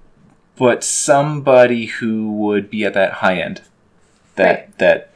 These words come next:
Speaker 1: raiding, uh, and, and serious player is, it's, uh, you know, effectively a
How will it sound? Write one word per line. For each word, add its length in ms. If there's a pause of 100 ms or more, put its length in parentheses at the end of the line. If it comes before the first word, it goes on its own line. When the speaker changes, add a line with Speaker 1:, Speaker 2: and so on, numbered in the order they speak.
(280)
Speaker 1:
raiding, 720 (720)
uh, 340
and, 500
and 280 (280)
serious 520
player 500 (540)
is, 320
it's, 300 (640)
uh, 120 (260)
you 180
know, 300 (560)
effectively 760
a 280